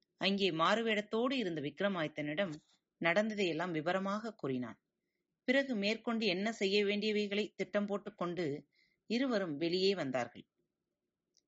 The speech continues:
மேளதாளங்கள் முன்னே செல்ல கலைக்கூத்தாடி உருவில் இருந்த விக்ரமாதித்தனும் பட்டியும்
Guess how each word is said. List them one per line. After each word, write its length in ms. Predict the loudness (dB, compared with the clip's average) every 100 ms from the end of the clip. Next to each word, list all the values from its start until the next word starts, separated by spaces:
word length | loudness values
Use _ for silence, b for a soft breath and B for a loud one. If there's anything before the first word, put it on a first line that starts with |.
| _ _ _ _ _ -2
மேளதாளங்கள் 680 | 2 2 2 0 -2 -2
முன்னே 340 | -2 -2 -2 -2
செல்ல 480 | -4 -2 -2 -4 -8 _ _ _
கலைக்கூத்தாடி 640 | 0 0 0 -6 0 2 2
உருவில் 280 | 0 0 0
இருந்த 180 | -2 -2
விக்ரமாதித்தனும் 880 | -4 -2 -2 -2 -4 -4 -4 -4 -8 _ -4
பட்டியும் 640 | -4 -2 -2 -2 -2 -8